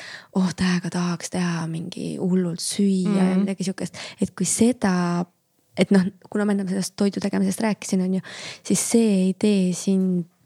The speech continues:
Speaker 1: vähem naiseks, on ju, et, et mis iganes muu asi see võib olla, et, et kas seda on üldse vaja juurde tuua,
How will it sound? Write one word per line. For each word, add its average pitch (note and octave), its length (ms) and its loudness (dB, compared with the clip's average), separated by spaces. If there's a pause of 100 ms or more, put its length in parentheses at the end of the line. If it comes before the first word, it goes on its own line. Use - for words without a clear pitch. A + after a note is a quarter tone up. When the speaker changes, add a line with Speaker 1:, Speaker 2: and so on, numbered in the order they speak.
(200)
Speaker 1:
vähem F#3 400 2
naiseks, A3+ 640 0
on F3 160 -4
ju, F3+ 160 -2 (280)
et, - 240 -4 (1000)
et F#3+ 80 -10 (120)
mis G3 160 4
iganes F#3+ 400 0
muu G#3+ 300 4
asi F#3+ 240 2
see F3 100 -4
võib F3+ 200 -2
olla, F#3 300 0
et, - 220 -12 (840)
et F#3+ 100 -8
kas - 140 2
seda G3 200 0
on F#3 120 4
üldse F3+ 200 -2
vaja G3 440 0
juurde F#3+ 540 -4
tuua, G3+ 320 -2